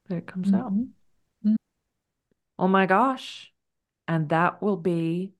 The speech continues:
Speaker 1: our episode five hundred ninety-nine.
Speaker 2: Really?
Speaker 1: Yes. When y'all do s-, uh, award recommendations next week,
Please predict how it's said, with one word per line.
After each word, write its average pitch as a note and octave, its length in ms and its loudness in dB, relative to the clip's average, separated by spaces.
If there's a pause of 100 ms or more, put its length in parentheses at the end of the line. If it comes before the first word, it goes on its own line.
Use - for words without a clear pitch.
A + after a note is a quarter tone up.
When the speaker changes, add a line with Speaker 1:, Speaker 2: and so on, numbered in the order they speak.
(580)
Speaker 1:
our F3+ 540 2
episode D#3 580 -6
five D#3+ 380 -2
hundred D3+ 380 -4
ninety-nine. C3+ 880 -6 (1000)
Speaker 2:
Really? G#3+ 500 -4 (460)
Speaker 1:
Yes. E3 720 2
When D3+ 380 0
y'all D#3 1000 2
do C#3+ 760 0 (1120)
s-, - 500 -14
uh, C#3+ 320 2
award D3 540 0
recommendations C3+ 1300 -6 (560)
next E3+ 400 -4
week, C#3 400 -2